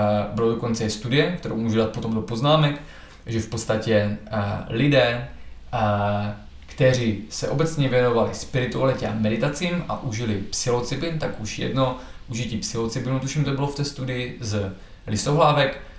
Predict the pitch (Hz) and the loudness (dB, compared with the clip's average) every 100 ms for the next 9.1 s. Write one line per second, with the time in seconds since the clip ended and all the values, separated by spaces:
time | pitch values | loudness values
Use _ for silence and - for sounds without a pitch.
0 | - 139 165 160 135 123 117 107 113 113 | -2 2 2 2 0 0 0 -2 -2 -2
1 | - 131 117 113 110 - 110 - 120 - | -2 -4 -2 -2 -2 -4 -6 -2 -2 -2
2 | 151 147 127 107 104 104 - - - - | 2 2 4 2 0 -2 -12 -16 -8 0
3 | 110 107 107 107 135 147 147 143 127 120 | 4 4 4 2 -2 0 0 4 4 4
4 | 120 - - 127 135 135 - - 131 127 | 2 -4 0 2 2 0 -4 0 0 0
5 | 120 - 123 98 117 - 117 113 107 107 | -2 -4 -6 -4 -4 -4 -2 -2 -2 -4
6 | 104 151 - 135 123 117 117 113 - - | -2 -2 2 2 4 2 0 -4 -12 -8
7 | 113 127 107 123 117 110 107 117 107 120 | 2 2 2 -2 2 2 2 -2 -2 -2
8 | 104 110 107 101 101 98 113 131 117 104 | 0 0 0 0 -2 -2 0 0 0 -4
9 | 98 | -6